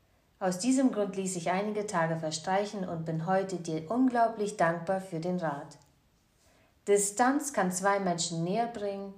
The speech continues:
oder das Gegenteil bewirken. Die Zeit entscheidet darüber. Fakt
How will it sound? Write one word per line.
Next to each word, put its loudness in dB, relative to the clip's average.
oder 6
das 2
Gegenteil 2
bewirken. -2
Die -6
Zeit 4
entscheidet -2
darüber. -8
Fakt 4